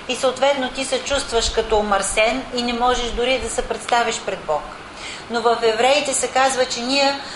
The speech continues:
влизаме в присъствието на Бога смело, в присъствието на Неговия престол. Влизаме смело. Защо? Защото сме облечени с Исусовата праведност, не с нашата праведност. И съответно за това не правим вече жертвоприношенията, които в Стария Завет са ги правили, защото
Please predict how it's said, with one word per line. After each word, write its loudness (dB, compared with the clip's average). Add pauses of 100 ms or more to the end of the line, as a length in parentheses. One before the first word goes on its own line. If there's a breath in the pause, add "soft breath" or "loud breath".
(160 loud breath)
влизаме 2
в 2
присъствието 0
на 0
Бога 4 (180)
смело, 2 (260)
в 2
присъствието 0 (400)
на -2
Неговия 2
престол. 2 (480 loud breath)
Влизаме 2
смело. 4 (1120)
Защо? 2
Защото 0
сме -4
облечени 0
с -8
Исусовата -2
праведност, 0
не -4
с -12
нашата -4
праведност. 0
И -4
съответно 2
за 2
това 2
не 2
правим 4
вече 2
жертвоприношенията, 0
които 0
в 2
Стария 4
Завет 2
са -4
ги -6
правили, 2
защото 0